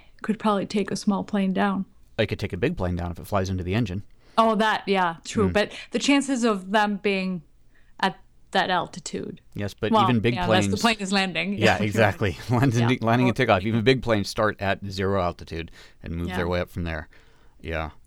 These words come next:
Speaker 1: Um, my son flies, and, um,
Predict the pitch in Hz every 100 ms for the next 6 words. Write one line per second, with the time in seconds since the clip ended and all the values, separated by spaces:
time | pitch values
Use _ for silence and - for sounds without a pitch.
0 | _ - 202 185 175 170 - - - 214
1 | 208 - 214 202 - - 226 214 208 190
2 | 185 185 - 190 190 185 180 180 180 175
3 | 175 185